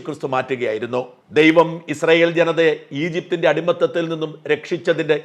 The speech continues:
പ്രതീകവും ഓർമ്മയുമായിരുന്നു പെസഹ തിരുനാളെങ്കിൽ, യേശു ക്രിസ്തു അതിനെ മാറ്റിമറിച്ചു. അതിന്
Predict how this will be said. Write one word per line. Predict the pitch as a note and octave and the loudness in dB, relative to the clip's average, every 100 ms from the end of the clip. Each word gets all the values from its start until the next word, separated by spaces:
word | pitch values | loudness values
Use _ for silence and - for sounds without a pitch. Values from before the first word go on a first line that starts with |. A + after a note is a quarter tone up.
| - _ C#3+ | -10 _ -2
പ്രതീകവും | D3+ E3+ E3+ E3 E3 E3 - D3 | 2 4 4 4 2 -6 0 2
ഓർമ്മയുമായിരുന്നു | D#3+ F3 F3+ F3+ E3+ D#3+ D#3+ D3+ D3+ C#3+ - | 4 2 2 2 2 2 0 -2 -4 -8 -8
പെസഹ | D3+ C#3 D#3+ E3+ | -6 -4 0 0
തിരുനാളെങ്കിൽ, | F3 D3+ D3 B2 G#2 C#3+ D3+ - - D3+ | 0 -2 0 0 0 -2 -2 -14 -2 2
യേശു | G3 G#3 G3+ | 4 2 -4
ക്രിസ്തു | D#3 E3+ | -4 -2
അതിനെ | E3 D3+ D#3+ D3 | -2 -4 -2 0
മാറ്റിമറിച്ചു. | D3 C#3+ A2+ A2 C#3 C3+ C3+ _ _ _ _ - | 0 0 -6 -6 -2 -4 -4 _ _ _ _ -6
അതിന് | C3 | -2